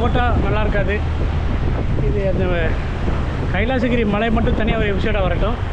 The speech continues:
இந்த தென்னண்டி பார்க் வந்து வேற எபிசோடா போடும். மொத்தமா போட்டா டைம் அதுக்கு முன்னாடி யாரும் சரியா அவ்வளோ நேரம் பார்க்க டைம் இருக்காது.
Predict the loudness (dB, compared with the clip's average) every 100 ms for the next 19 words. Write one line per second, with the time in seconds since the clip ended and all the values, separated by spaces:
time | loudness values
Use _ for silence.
0 | -4 -6 -4 -4 -4 -4 -4 -2 -2 -2
1 | -2 -2 -2 -2 0 0 0 0 0 2
2 | 2 0 0 -2 0 -2 -2 -4 -6 -6
3 | -2 0 0 0 -2 0 0 0 -2 -2
4 | -2 -2 -2 -4 -8 -8 -6 -6 -6 -6
5 | -6 -6 -2 0 2 2 0 0 0 0
6 | 0 -2 -2 0 -2 -2 -6 -8 -6 -6
7 | -6 -4 -4 -4 -4 -4 -4 -4 0 0
8 | 0 0 -2 -2 -4 -2 -2 -2 -2 -2
9 | -4